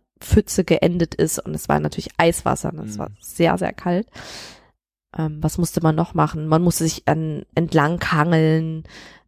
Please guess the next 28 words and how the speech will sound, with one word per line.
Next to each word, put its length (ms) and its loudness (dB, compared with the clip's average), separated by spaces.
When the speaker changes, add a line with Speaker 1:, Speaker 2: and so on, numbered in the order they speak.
Speaker 1:
äh, 340 -4
nochmal 420 2
durch 240 4
Schlamm 300 2
robben. 520 0
Und 460 -8
in 180 -4
der 160 4
Tat 360 2
auch 220 2
war 340 2
an 220 0
ein 260 4
Becken, 640 -2
wo 100 -4
auch 200 -2
richtig 260 -10
krasses 420 -2
Schlammwasser 520 -2
drin 240 -6
war. 100 2
Und 60 -2
da 160 2
war 100 2
ein 140 -8
Gitter 320 0
drüber 320 2
gelegt. 300 2